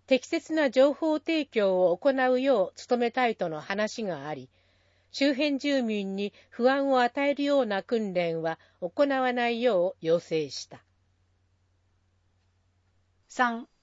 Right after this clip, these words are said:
Speaker 2: その他の質問は、認定外道路の整備と所有者不明道路など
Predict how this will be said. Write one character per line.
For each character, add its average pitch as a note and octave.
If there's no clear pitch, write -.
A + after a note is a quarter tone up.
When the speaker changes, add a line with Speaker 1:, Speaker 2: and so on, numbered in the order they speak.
Speaker 2:
そ A#3+
の D4+
他 A#3+
の F#3
質 -
問 F3+
は、 E3+
認 D#4+
定 D#4+
外 D4
道 D4+
路 G3+
の F3+
整 B3+
備 F3+
と F3
所 A#3+
有 E4
者 G3+
不 A3+
明 D4+
道 D4
路 F#3
な F3+
ど F3